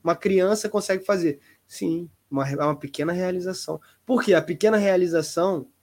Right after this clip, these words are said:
ela vai aumentar a sua autoestima, ela vai aumentar o, a sua convicção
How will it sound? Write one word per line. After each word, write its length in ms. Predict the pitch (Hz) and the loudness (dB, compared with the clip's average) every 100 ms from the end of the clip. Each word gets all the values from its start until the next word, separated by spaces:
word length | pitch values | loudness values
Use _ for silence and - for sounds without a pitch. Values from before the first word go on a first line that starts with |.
| _ _ _ - | _ _ _ -4
ela 180 | 151 | 0
vai 180 | 156 160 | 4 4
aumentar 460 | 170 180 165 - 156 | 4 2 -2 0 -2
a 40 | |
sua 180 | 156 170 | 0 -2
autoestima, 840 | 165 - - - - 170 156 135 _ _ _ | -4 -6 -14 -12 -4 -2 -2 -6 _ _ _
ela 180 | 143 151 | -2 0
vai 140 | 160 | 2
aumentar 540 | 175 170 156 180 185 - | 2 0 0 0 0 -4
o, 180 | 160 - | -8 -4
a 120 | 165 | -4
sua 280 | 156 - 185 | -4 -4 -4
convicção 1000 | - 226 247 196 208 - - 185 220 156 | -2 -2 0 -2 -6 -8 -4 -2 -2 -4